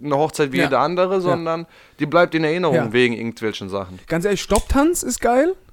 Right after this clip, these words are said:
Speaker 2: Mit
Speaker 1: Ja.
Speaker 2: Lu-, mit so Luftballons, dass dann die ganzen Paare oder Nicht-Paare oder sich findende Paare dann mit so einem Luftballon zwischen, zw-, zwischen den Körpern und so,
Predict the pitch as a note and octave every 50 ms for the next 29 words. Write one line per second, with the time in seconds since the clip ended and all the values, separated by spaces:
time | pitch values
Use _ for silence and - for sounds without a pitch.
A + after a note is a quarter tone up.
0 | - _ - F#3 G3 - A3+ - F#3+ G3+ F3+ F3+ F3 - - F3+ F3+ G3+ - -
1 | B3 B3 B3+ C#4+ D#4 - - F#3+ - F3+ F3 D#3+ E3+ E3+ F3+ - D#3+ - - E3+
2 | E3+ F#3+ A3 A3 A#3 A3+ - G3+ D3 D3 F3 F#3+ - - - A3 G#3+ A3 A3 A3+
3 | A#3 A3 F3 D#3 D3 D3+ D3+ C#3+ - - F#3 G#3 G#3+ G#3+ G#3+ G3 - G#3+ G#3 G#3+
4 | G#3+ G#3+ G3+ F#3 F3+ D#3+ D3+ E3 D#3+ D#3 F3 F3 - - E3 D#3+ E3+ A3 C4+ -
5 | - B3+ A#3+ - B3+ B3+ B3+ A#3 - - - - A#3 C4 A3 - A3+ G#3+ A3+ A3
6 | G#3+ G3+ - G3+ G#3 A3+ - B3 A#3 A#3 A3+ G#3+ A#3 B3+ D4